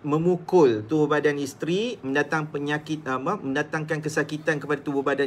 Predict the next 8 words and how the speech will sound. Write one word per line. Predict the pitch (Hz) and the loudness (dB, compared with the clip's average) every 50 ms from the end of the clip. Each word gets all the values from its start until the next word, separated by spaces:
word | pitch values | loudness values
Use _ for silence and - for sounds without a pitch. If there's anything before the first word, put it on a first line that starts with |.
| 135 131 | 0 -4
isteri, | 120 - - 143 170 202 247 269 - - - - - - - 139 | -6 -6 -2 0 0 0 0 -4 -8 -14 -20 -20 -20 -4 -2 -2
maka | 135 - 190 185 | 0 0 0 2
mahkamah | 165 151 151 156 165 165 165 170 160 156 | 2 2 0 0 -2 0 0 0 0 0
sabitkan | - 156 156 156 165 160 - - 151 151 | -2 0 0 0 0 0 -2 -2 -4 0
fasah | - 160 147 - - 156 131 120 | 0 -2 -2 0 0 -2 0 0
tersebut | 139 127 120 143 131 135 131 131 - - 135 | -2 -4 -4 -2 0 2 2 2 0 -2 -4
atas | 143 143 - - 196 190 180 - 170 | -4 -4 -4 -2 -2 -2 0 -2 -4
sebab | 147 143 180 220 233 214 | -2 0 0 0 0 -2